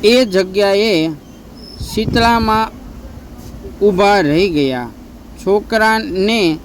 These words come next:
શીતળામાએ સજીવન કર્યો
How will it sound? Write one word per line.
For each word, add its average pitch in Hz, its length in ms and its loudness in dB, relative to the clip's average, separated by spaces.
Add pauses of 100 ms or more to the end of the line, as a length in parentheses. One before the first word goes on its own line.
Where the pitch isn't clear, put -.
(360)
શીતળામાએ 202 880 0
સજીવન 208 720 -2
કર્યો 156 520 0